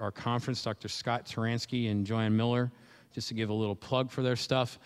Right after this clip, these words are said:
We've got it on a table back there. If you need help in, in purchasing some of the materials from Parenting is Heart Work, it's good stuff. We'd love to help you out financially in buying it and using it in your home. And also there's a, a, a parenting support group that's going on here in the church,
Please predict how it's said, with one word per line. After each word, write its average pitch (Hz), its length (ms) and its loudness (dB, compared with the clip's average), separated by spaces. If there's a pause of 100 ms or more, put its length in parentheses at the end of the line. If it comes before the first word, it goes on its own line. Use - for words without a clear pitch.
(200)
We've 117 100 -8
got 113 140 0
it 113 40 2
on 110 60 2
a 107 100 0
table 127 320 0
back 120 280 -2
there. 123 300 0 (320)
If 110 180 -6
you 113 80 2
need 117 160 4
help 123 320 0
in, 113 180 2
in 110 160 -2
purchasing 120 480 -2
some 120 180 -2
of 117 60 2
the 117 60 2
materials 117 600 -2
from 113 160 -2
Parenting 120 420 -2
is 107 100 -4
Heart 117 220 -2
Work, 117 220 -2
it's 98 120 -10
good 120 220 -2
stuff. 120 420 0 (400)
We'd 113 100 -4
love 120 140 0
to 117 160 -4
help 123 240 -4
you 120 100 0
out 117 180 0
financially 113 520 0
in 104 140 2
buying 113 280 2
it 117 120 -2 (320)
and 113 120 2
using 117 300 2
it - 20 2
in 113 60 2
your 113 120 0
home. 98 320 0 (460)
And 110 80 0
also 113 200 0
there's 107 200 0
a, - 20 0
a, 104 300 -4 (140)
a 104 60 -6
parenting 123 480 2
support 120 480 -2
group 117 300 -2 (220)
that's 123 100 -8
going 117 260 2
on 117 200 2
here 120 160 4
in 117 80 2
the 113 60 2
church, - 520 -2